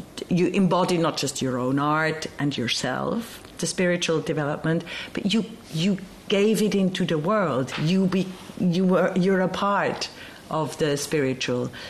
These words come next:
movement, and, and you founded Geico, or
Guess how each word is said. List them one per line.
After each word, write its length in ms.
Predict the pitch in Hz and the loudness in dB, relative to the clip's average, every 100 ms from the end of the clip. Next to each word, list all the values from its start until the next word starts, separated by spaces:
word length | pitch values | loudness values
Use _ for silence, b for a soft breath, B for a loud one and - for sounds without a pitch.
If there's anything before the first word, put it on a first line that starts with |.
| B B B B B | B B B B B
movement, 760 | 160 160 185 180 165 135 143 151 | 2 4 4 4 2 2 2 0
and, 320 | 147 151 151 - | 0 0 0 -2
and 380 | 147 160 156 | 0 0 2
you 120 | 175 180 | 0 0
founded 460 | 165 135 151 165 | 0 0 0 -2
Geico, 460 | - 202 202 202 - | -2 0 0 -2 -2
or 340 | 127 - 156 | 0 0 0